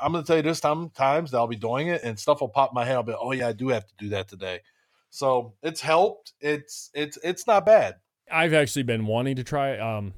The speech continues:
Speaker 2: I know Mark Divine, he talks about it. Um, you know, he's the, he's the, uh, he has the book, The Way of the Seal, I wanna say, and he talks about it a lot. And he's, he talks about how, how beneficial it's become. So I've been wanting to kinda, I know how to use it.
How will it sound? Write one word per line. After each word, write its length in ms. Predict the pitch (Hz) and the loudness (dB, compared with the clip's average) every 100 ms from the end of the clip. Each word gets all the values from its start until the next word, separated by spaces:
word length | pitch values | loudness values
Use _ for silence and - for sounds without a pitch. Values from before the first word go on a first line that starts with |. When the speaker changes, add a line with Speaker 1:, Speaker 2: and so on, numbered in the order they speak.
| - | -12
Speaker 2:
I 100 | 117 | -6
know 240 | 120 120 110 | -2 2 2
Mark 240 | 117 110 | 0 0
Divine, 540 | 110 98 107 110 110 | -2 -2 -2 -2 -2
he 120 | 107 113 | -4 -4
talks 320 | 110 110 101 | -2 -4 -4
about 300 | 107 107 107 | -4 -2 -2
it. 160 | 107 - | -4 -8
Um, 360 | 104 101 95 95 - - - _ _ _ - | -12 -10 -10 -10 -12 -14 -18 _ _ _ -10
you 180 | 101 | -6
know, 140 | 98 95 | -4 -4
he's 260 | 101 117 - | -2 -4 -4
the, 120 | 101 | -4
he's 220 | 110 98 | -4 -6
the, 100 | 98 | -8
uh, 380 | 95 95 92 90 95 | -8 -8 -8 -10 -8
he 80 | 117 | -6
has 140 | 104 | -4
the 80 | 101 | -4
book, 320 | 95 101 - | -4 -6 -6
The 80 | 95 | -8
Way 200 | 98 101 | -4 -2
of 80 | 98 | -2
the 80 | 95 | -4
Seal, 360 | - 113 113 113 | -4 -4 -2 -2
I 40 | |
wanna 220 | 110 110 | -2 -4
say, 320 | - 120 120 | -4 -4 -4
and 80 | 104 | -4
he 100 | 98 | -4
talks 280 | 113 110 101 | -2 -2 -2
about 180 | 110 104 | -4 -2
it 20 | |
a 40 | |
lot. 160 | 104 104 | -2 -2
And 80 | 98 | -2
he's, 180 | 104 101 | -4 -4
he 160 | 107 | -4
talks 240 | 107 101 95 | -2 -2 -2
about 140 | 95 | -4
how, 260 | 98 98 92 - - _ | -2 -2 -4 -14 -20 _
how 200 | - 101 | -4 -4
beneficial 580 | 92 101 101 107 - 104 | -2 -2 -2 -2 -2 -2
it's 120 | 98 | -2
become. 360 | 107 101 101 104 | -4 -4 -4 -4
So 240 | 104 92 - - - | -6 -8 -10 -18 -2
I've 140 | 156 | 2
been 160 | 180 156 | 4 4
wanting 300 | 123 143 139 | 4 4 2
to 140 | 120 | -2
kinda, 320 | 110 110 101 90 _ - - _ - | -2 -2 -2 -6 _ -20 -20 _ -2
I 100 | 127 | 0
know 100 | 135 | 4
how 80 | 151 | 4
to 60 | |
use 380 | 110 101 135 160 | 2 2 2 2
it. 160 | 240 247 | -2 -4